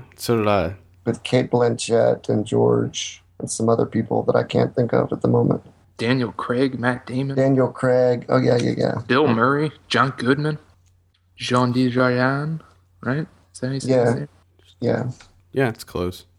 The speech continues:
Speaker 3: Bob Balaban?
Speaker 1: Bob Balaban?
Speaker 3: I love Bob Balaban.
Speaker 2: <laughs>
Speaker 1: Of course.
Speaker 2: He's good in everything.
Speaker 1: Yeah.
Speaker 3: Oh, he was great in Moonrise Kingdom.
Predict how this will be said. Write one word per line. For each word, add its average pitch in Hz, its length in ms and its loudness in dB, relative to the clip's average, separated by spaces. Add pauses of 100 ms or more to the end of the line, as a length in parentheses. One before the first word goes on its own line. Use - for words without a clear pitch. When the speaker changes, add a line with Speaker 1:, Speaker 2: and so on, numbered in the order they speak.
Speaker 3:
Bob 135 260 -2
Balaban? 175 640 2 (340)
Speaker 1:
Bob 165 300 -4
Balaban? 196 720 2 (240)
Speaker 3:
I 143 80 2
love 160 380 0
Bob 104 260 0
Balaban. 101 540 -4 (340)
Speaker 2:
<laughs> - 540 0 (260)
Speaker 1:
Of - 80 -8
course. 143 520 0 (240)
Speaker 2:
He's 165 120 -2
good 170 180 4
in 131 100 4
everything. 123 520 2 (280)
Speaker 1:
Yeah. 110 300 -2 (420)
Speaker 3:
Oh, 156 140 -2
he 139 80 2
was 143 160 -2 (160)
great 165 220 0
in 117 80 -6
Moonrise 107 380 -4
Kingdom. 135 360 -4